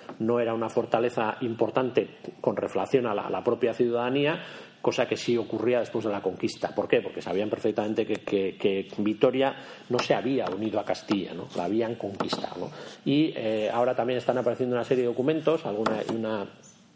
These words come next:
historiadora, Idoia Arrieta, de, de, de Getari, que vive en Getari, que ha encontrado algunos documentos importantes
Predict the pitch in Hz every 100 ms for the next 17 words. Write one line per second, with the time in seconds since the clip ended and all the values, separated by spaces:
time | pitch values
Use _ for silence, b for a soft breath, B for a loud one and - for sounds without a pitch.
0 | _ _ - - 101 113 120 123 110 113
1 | 113 113 123 120 104 98 95 - 95 87
2 | - - 123 123 131 104 98 104 107 107
3 | 117 131 - B B B - 117 123 123
4 | 117 123 123 117 120 117 117 117 123 120
5 | 117 113 113 127 131 131